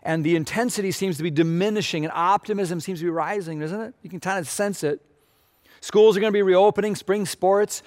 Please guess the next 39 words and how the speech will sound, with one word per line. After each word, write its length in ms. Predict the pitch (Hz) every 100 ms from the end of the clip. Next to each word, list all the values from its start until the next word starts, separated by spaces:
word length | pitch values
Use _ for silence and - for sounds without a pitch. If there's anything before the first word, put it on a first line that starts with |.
| - 151
are 80 | 185
gonna 140 | 196
be 100 | 190
resuming. 720 | 190 185 127 190 196 220 214 - _ _ _ _ _ _ -
Restaurants 520 | 160 185 208 208 208
are 80 | 202
refilling. 460 | 202 - 208 214
Even 200 | 226 262
my 120 | 254
mother-in-law 720 | 202 170 180 143 131 113 123 156 _ _ - - -
says 500 | - 190 185 180 147 -
that, 440 | 175 170 160 -
um, 440 | 151 151 147 139 - _ _
puzzle 360 | - 269 190 190
night 320 | 160 131 113
is 220 | 175 165 120
returning 540 | 160 - 202 165 147
to 120 | 143
the 80 | 151
retirement 480 | 156 - 202 175 147
home 300 | 165 147 151 - 180
where 220 | 185 156
she 400 | - 196 165 156 -
lives, 460 | 160 196 135 107
right? 320 | 135 156 190 - 165
With 100 | 170
a 60 | 165
little 160 | 185
disinfectant 640 | 160 185 170 151 175 - 143
added. 300 | 175 180 131 - 202
And 200 | 208 233 254
Mountain 460 | 311 320 143 131
is 200 | 180 170
into 200 | 202 185
this 220 | 175 160
new 300 | 156 160 170
phase 460 | 156 185 156 135 123
as 160 | 151 139
well. 340 | 220 170 110